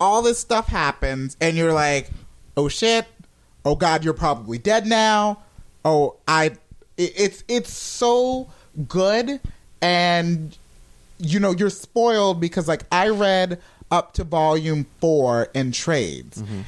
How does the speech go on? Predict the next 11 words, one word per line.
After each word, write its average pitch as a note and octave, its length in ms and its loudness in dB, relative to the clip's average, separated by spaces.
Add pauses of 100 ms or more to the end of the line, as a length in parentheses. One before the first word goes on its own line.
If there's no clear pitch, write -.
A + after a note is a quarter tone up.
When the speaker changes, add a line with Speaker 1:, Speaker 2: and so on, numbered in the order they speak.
Speaker 1:
and D#3 140 0
having G3 440 0
to G3+ 80 0
read F#3 240 0
these F3 200 0
last D#3 400 0
two F#3+ 200 -4
volumes D#3 480 0
in D3+ 100 -6
single D#3 300 -4
issues E3 540 -2